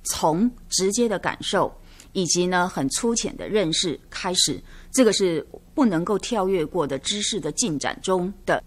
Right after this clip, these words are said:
第一步。但是理想的读者，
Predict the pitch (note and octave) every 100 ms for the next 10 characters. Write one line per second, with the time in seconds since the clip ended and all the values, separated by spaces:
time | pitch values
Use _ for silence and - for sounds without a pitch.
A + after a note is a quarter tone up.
0 | - - - F3+ - D#3+ - - - -
1 | - - C#4+ C4+ C4 E3+ - - - -
2 | - G3+ C4+ G3+ D3+ D3 D#3 E3 F3+ A2+